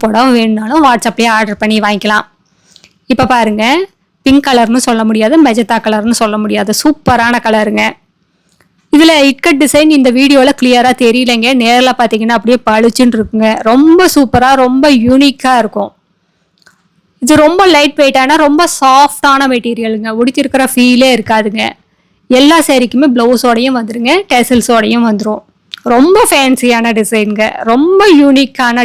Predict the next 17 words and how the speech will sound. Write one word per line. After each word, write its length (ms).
டிசைன். 380
இப்ப 200
த-, 160
ட்ரெண்டிங்ல 500
இருக்கிற 300
மாதிரியான 440
டிசைனுங்க. 400
நிறைய 360
செலிபிரிட்டிஸ் 540
எல்லாம் 160
இப்ப 100
இந்த 220
மாதிரி 220
சாரீஸ் 300
தான் 220
ரொம்ப 200
விரும்பி 380